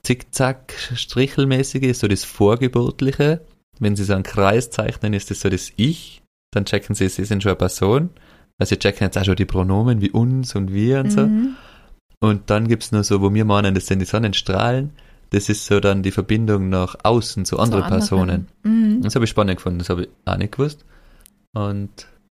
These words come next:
Speaker 1: ist cool zu, zu wissen, oder? Dass sie, das passt nämlich voll zusammen mit, seit sie das zeichnen, auch mit die Strahlen nach außen,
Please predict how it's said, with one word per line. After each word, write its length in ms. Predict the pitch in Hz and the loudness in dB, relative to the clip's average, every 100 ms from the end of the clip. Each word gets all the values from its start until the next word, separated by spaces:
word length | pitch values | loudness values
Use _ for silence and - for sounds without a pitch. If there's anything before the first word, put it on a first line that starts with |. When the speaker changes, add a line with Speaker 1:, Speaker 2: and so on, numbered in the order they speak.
| _ _ | _ _
Speaker 1:
ist 180 | - - | -14 0
cool 160 | 135 123 | 0 2
zu, 280 | 117 101 | -2 -4
zu 260 | - - 110 | -8 -6 -2
wissen, 260 | 123 - 92 | -2 -2 -4
oder? 180 | 104 | -2
Dass 220 | 107 92 - | -2 -4 0
sie, 260 | 101 98 - | 0 0 -4
das 120 | - - | -8 0
passt 240 | 92 - | 0 2
nämlich 180 | 98 98 | -2 2
voll 160 | 110 107 | 0 2
zusammen 220 | 120 113 | 0 0
mit, 140 | 90 | -2
seit 260 | - 98 104 | 0 0 0
sie 140 | - | -2
das 240 | 98 92 - | -2 -2 -2
zeichnen, 460 | 92 113 - 110 | -2 -2 -2 -4
auch 100 | - | -2
mit 180 | 104 - | -4 -4
die 60 | 92 | -8
Strahlen 400 | - 92 98 117 | -2 0 0 0
nach 160 | 113 | -2
außen, 480 | - 110 113 110 110 | -2 -4 -4 -8 -8